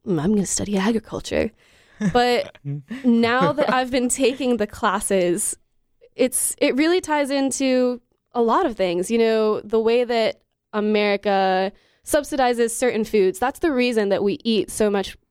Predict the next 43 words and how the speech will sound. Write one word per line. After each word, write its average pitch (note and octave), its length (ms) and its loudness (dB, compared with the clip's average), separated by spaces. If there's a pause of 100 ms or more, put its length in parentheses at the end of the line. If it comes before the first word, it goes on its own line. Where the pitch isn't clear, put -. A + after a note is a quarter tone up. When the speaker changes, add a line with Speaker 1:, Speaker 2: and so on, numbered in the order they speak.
Speaker 1:
wheat-based F#3+ 680 0
and F#3 140 -2
corn-based F#3+ 540 -2
product. G#3+ 380 -2
It's F#3 160 -6
because G3 600 0 (340)
of G3 120 0
the G3+ 100 2
way F#3 300 2
that - 280 -12
the F#3+ 60 -6
government F3+ 380 -2
subsidizes F#3+ 640 0
that E3 160 -2
food. G3+ 340 0
And G#3 400 -2
that A#3+ 340 0
contributes B3 580 -2
to B3 320 2
a A3+ 80 -2
lot A3 160 2
of A3 100 -2
health C#4+ 280 -4
issues. F3+ 340 -2
And F#3+ 160 0 (200)
that's - 180 0
what F4 120 2
I'm D4 80 0
interested G#3+ 400 0
in F3+ 140 2
long-term. E3 420 0
I'm F3 100 0
planning B3 260 2
on A3 100 0
going F#3+ 220 0
and F3+ 100 0
getting F3 180 -2
my F3 100 0
master's E3+ 420 -2
in F3 80 -4
public E3+ 300 -2
health - 240 -6
someday. A#3 460 0